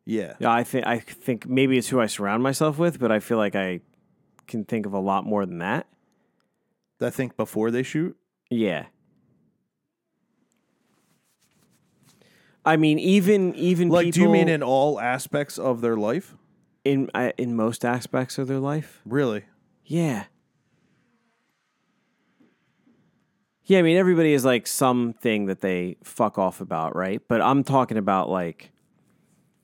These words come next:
Speaker 2: I'm talking about just approach life from a mindset rather than approach life as, like, I'll deal with shit as it comes up.
Speaker 1: With, like, foresight and
Speaker 2: Anything.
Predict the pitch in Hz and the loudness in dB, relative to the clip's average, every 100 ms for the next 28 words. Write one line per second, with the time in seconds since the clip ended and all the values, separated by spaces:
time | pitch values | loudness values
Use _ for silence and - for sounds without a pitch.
0 | _ _ _ _ _ _ _ _ _ 143 | _ _ _ _ _ _ _ _ _ -6
1 | 143 165 160 156 139 120 120 107 120 - | -2 0 0 0 0 2 0 0 -8 -6
2 | 113 - 117 110 - 104 101 - - 107 | -10 -4 -4 -4 -4 -2 -2 -4 -6 -4
3 | 95 92 90 101 - 131 135 113 104 101 | -4 -4 -6 -6 -4 -4 -2 0 -2 -2
4 | 101 95 92 - 104 98 - 92 95 95 | -4 -4 -6 -4 -4 -4 -4 -4 -4 -6
5 | 90 98 92 - 95 92 98 92 87 - | -6 -6 -6 -6 -8 -4 -6 -6 -8 -8
6 | 95 90 - - 92 82 73 67 _ _ | -6 -6 -10 -12 -12 -10 -12 -12 _ _
7 | _ _ _ _ _ _ _ _ _ _ | _ _ _ _ _ _ _ _ _ _
8 | _ _ _ _ _ _ _ _ _ _ | _ _ _ _ _ _ _ _ _ _
9 | _ _ _ _ _ _ 139 131 - 120 | _ _ _ _ _ _ -6 -6 -2 -4
10 | 107 - 113 110 - 101 104 101 - 104 | -4 -6 -4 -4 -4 -4 -4 -6 -8 -8
11 | 98 147 131 - - - | -4 -2 -2 -6 -16 -20